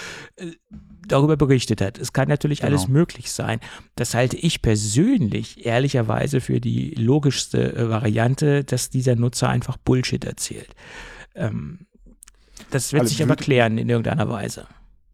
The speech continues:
Speaker 2: Ja, klar, auf jeden Fall. Also ich gehe mal davon aus, dass sich Apple mit ihm da, äh, auf jeden Fall auch in Verbindung setzt, weil er,
Speaker 1: Ja, ja,
Speaker 2: er wird's
Speaker 1: klar.
Speaker 2: ja mal reklamiert
Speaker 1: Er st-,
Speaker 2: haben.
Speaker 1: er steht in Verbindung
Speaker 2: Von daher,
Speaker 1: mit Apple. Ja, ja.
Speaker 2: genau, er, er wird's reklamiert haben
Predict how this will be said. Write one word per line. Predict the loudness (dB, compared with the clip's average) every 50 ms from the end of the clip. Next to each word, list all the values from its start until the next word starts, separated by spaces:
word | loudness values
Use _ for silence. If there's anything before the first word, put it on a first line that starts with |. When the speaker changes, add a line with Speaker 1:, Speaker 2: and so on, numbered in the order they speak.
| _ _
Speaker 2:
Ja, | 2 4 4 4
klar, | 4 2 0 0 0
auf | 0 0
jeden | 0 0 2
Fall. | 2 0 2
Also | 2 0
ich | -2 -2
gehe | -2 -2 0
mal | 0 -2
davon | -2 -4 -6 -6
aus, | -6 -8 -6 -6
dass | -6 -6 -6
sich | -8 -10 -10 -10
Apple | -10 -8 -6 -8
mit | -8 -8 -8
ihm | -8 -6 -6 -4
da, | -4 -4 -2 -2 -4 -6 -8
äh, | -10 -10 -10 -10 -10 -10 -12 -14 -14 -14
auf | -10 -10 -10 -8 -8
jeden | -10 -10 -8
Fall | -6 -6 -6
auch | -6 -8 -10
in | -12 -12
Verbindung | -12 -10 -10 -8 -8 -6 -8
setzt, | -8 -8 -10 -10 -12 -8 -8
weil | -8 -8 -6
er, | -10 -12 -12 -4
Speaker 1:
Ja, | 0
ja, | 2 4
Speaker 2:
er | 4
wird's | 4 4
Speaker 1:
klar. | 4 2 2
Speaker 2:
ja | 0
mal | -2 -4 -4
reklamiert | -6 -4 -2 -2 0 2
Speaker 1:
Er | 2 0
st-, | 0 -2
Speaker 2:
haben. | -6 -6 -6 _
Speaker 1:
er | -2 -2
steht | 0 0 2 2
in | 2 2
Verbindung | 2 2 2 4 4 4 4
Speaker 2:
Von | 4 4
daher, | 6 6 6 6 6
Speaker 1:
mit | 4 2
Apple. | 0 -2 0
Ja, | 0 0
ja. | 0 0
Speaker 2:
genau, | 0 2 4 4 2 2 0
er, | 0 2 4
er | 4 4 4 4
wird's | 4 2 2 2 -4
reklamiert | -2 -2 -2 -2 0 -2 -2 -2
haben | -2 -2 -2 -4 -6 -10